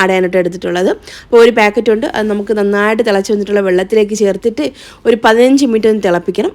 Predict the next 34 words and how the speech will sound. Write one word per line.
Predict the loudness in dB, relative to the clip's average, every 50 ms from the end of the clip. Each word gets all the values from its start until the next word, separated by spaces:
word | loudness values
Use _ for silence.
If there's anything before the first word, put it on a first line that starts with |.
| -6
എന്നിട്ട് | -6 -4 -2 -2 -2
അതിന് | 0 -2 -2 -2 0
ശേഷം | 0 0 0 -2 -2 -4
നമുക്ക് | -4 -6 -6 -4 -2
പച്ചവെള്ളം | -4 -4 -2 -2 -2 0 0 0 2 2
ഒഴിച്ചിട്ടാണ് | 2 2 2 0 -2 -2 -2 -2 -2
ഇതൊന്ന് | -2 -2 -2 -4 -4 -2
ഡ്രെയിൻ | 0 0 0 0 2 0
ചെയ്തിട്ടൊന്ന് | 0 0 0 -2 -2 -2 -2
മാറ്റി | -4 -4 -4 -4 -6
വയ്ക്കാൻ | -6 -4 -6 -6 -6 -4
വേണ്ടിയിട്ട്. | -4 -6 -6 -4 -4 -6 -6 -8 -12 -20 -20 -20 -16 -8 -4
അപ്പോൾ | -2 0 2 2
ഞാൻ | 4 4
അതൊരു | 6 4 4 4 2 2
പാൻ | 2 2 2 2 0
വെച്ചിട്ട് | 0 0 -2 0 2
ഇതിലേക്ക് | 4 4 4 2 2 2 0 -2 0 -2 0
ഒരു | 0 2 2 2
മൂന്ന് | 2 0 0 2 2
ടേബിൾ | 2 2 2 0 -4
സ്പൂൺ | -6 -6 -4 -2 0
നെയ്യ് | 2 2 0 0
ചേർത്തെടുക്കാം. | -2 -6 -6 -8 -8 -6 -6 -8 -4 -4
കുറച്ച് | -4 -4 -4 -4 0
കാഷ്യൂസും | 0 0 0 0 -4 -6 -6 -6 -6 -2 -2
റൈസിൻസൊക്കെ | -2 0 -2 -2 -4 -4 -4 -4 -4
ഒന്ന് | -4 -2 -2 -2
വറുത്ത് | -4 -4 -4 -2 0
കോരി | 2 4 4
ഒന്ന് | 2 2 0
മാറ്റി | -2 -2 -2 -2
വയ്ക്കുന്നുണ്ട്. | -2 0 0 0 0 0 0 -2 -2 -4 -8 -16 -20 -20 -20 -20 -6 -2 0
അതേ | 2 2 4 4